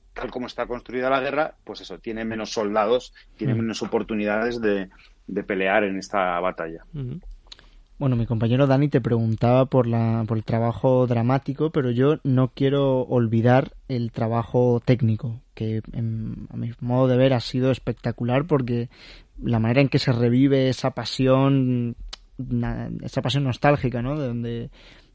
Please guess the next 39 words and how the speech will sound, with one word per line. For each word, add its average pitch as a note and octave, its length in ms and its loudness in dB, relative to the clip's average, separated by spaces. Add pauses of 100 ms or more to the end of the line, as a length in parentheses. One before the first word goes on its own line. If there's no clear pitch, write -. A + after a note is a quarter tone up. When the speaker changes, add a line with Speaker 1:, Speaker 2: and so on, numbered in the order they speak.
(140)
Speaker 3:
eh, A#2+ 320 -2
estaba C3 340 4
el B2 80 6
humo C3+ 640 6
en, A#2+ 360 -2
en A#2 300 2
el A2+ 160 4
set, C#3 580 2 (120)
estaba A#2+ 480 -2
el A#2+ 80 -2
whisky C3+ 460 2
entre A#2 180 -2
bastidores, B2 800 0
o A#2+ 40 -8
sea, A#2+ 320 -2 (240)
sí - 160 -8
que C#3 100 2
recuerda C#3 380 4
mucho C3 400 2
a, A2+ 340 -2
a A#2+ 60 -2
esa B2 220 -6
época B2 420 -4
de, A#2+ 300 -8 (440)
de B2+ 140 -8
hace A#2+ 220 -6
treinta B2 340 0
años. A#2+ 320 -2
¿Cómo, E3 400 2
cómo D#3 240 0
fue C3+ 200 0
el A2+ 80 -2
trabajo A#2+ 840 0 (300)
técnico B2 340 0
con A#2 120 -4
el A2+ 100 -2
equipo A#2 300 -4
del A2+ 100 -2
rodaje? A2+ 380 -6